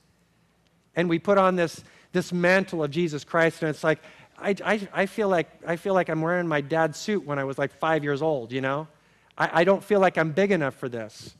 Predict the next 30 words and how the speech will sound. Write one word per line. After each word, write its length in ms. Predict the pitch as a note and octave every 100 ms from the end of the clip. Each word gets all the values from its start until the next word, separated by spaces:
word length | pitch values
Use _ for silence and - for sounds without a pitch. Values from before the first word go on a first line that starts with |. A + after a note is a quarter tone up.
| _ _ _
Well, 160 | F3 F3+
the 100 | E3+
truth 280 | - G3+
is 180 | G3 E3
we're 120 | D#3+
not 260 | D#3+ F3 D3
big 140 | C#3+
enough 240 | B2+ A#2+ A2
for 220 | - B2+
it, 100 | B2+
but 180 | C#3+ B2+
God 300 | E3+ E3 D#3
is 140 | C3+
more 200 | D3 D3
than 140 | C3+ B2+
big 160 | B2+
enough 420 | B2 A2 A2 - _ _ _ _ _
to 80 | C#3
help 280 | D#3 D#3+ C#3+
us 280 | A#2+ - _ _ _
to 60 | -
grow 280 | C#3 D3+ D3+
into 180 | D#3 B2+
this 220 | B2 -
role 180 | B2+ B2
that 120 | C3+
God 200 | C3 B2
has 80 | A#2
given 300 | B2+ A#2 A2
us. 260 | G#2+ -